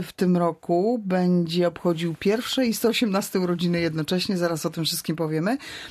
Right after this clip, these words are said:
Ale to, na co chciałabym państwa szczególnie zaprosić, to, jeżeli dobrze pamiętam,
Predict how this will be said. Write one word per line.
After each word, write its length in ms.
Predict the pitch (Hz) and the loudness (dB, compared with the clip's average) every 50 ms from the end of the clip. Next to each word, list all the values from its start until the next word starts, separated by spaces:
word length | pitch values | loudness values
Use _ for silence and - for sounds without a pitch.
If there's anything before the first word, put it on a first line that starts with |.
| - - - - - | -18 -20 -10 -2 0
Ale 200 | 226 220 226 226 | 2 2 2 2
to, 300 | - 320 381 370 330 285 | 2 2 4 4 4 4
na 140 | 240 220 | 2 0
co 100 | 214 214 | 0 -2
chciałabym 400 | 185 - - 233 208 190 190 190 | -4 -2 0 0 0 0 0 -2
państwa 280 | 190 196 185 - - 185 | -2 -2 -2 0 -2 -2
szczególnie 440 | 175 - 196 180 196 208 208 202 190 | -2 -2 -2 0 0 2 2 2 2
zaprosić, 600 | 180 175 175 175 175 165 160 - 254 247 - - | 2 0 0 0 -2 -2 -2 -2 -2 -2 -4 -2
to, 260 | - 202 196 202 214 | -2 0 0 2 2
jeżeli 360 | 214 208 196 185 190 190 190 175 | 2 0 0 0 0 0 0 0
dobrze 500 | 175 175 202 208 202 190 175 180 180 175 | 0 2 2 2 2 0 0 0 0 0
pamiętam, 680 | 175 165 165 165 165 165 165 165 170 208 226 247 269 | 2 2 2 2 2 2 0 0 0 2 2 2 2